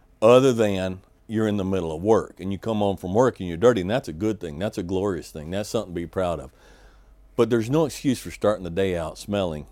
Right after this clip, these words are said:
and sloppy and dirty. Go take a shower. All right? If you are clean shaven, then shave.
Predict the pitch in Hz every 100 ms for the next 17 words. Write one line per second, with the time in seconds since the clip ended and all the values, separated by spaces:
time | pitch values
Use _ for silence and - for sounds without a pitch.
0 | _ - - _ _ _ 87 87 98 98
1 | - 82 76 _ _ 82 80 92 78 -
2 | - _ _ _ _ - 151 156 104 -
3 | 78 53 - _ _ _ _ _ _ _
4 | _ _ - 95 104 123 - - 107 101
5 | 127 160 151 143 - 110 101 139 139 131
6 | - 131 151 185 175 _ _ - 107 101
7 | 104 110 151 98 73